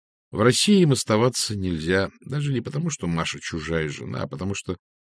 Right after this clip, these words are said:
в России жить личным счастьем невозможно. Кому-то другому, может быть, но не Михаилу Петовранову, члену подпольной партии.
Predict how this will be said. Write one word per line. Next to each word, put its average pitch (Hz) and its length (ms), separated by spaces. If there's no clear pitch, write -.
в 92 140
России 107 400
жить 92 360
личным 107 580
счастьем 123 500
невозможно. 107 800
Кому-то 151 340
другому, 143 440
может 120 320
быть, - 300
но 123 260
не 147 180
Михаилу 117 600
Петовранову, 90 920
члену 95 440
подпольной 80 560
партии. 71 480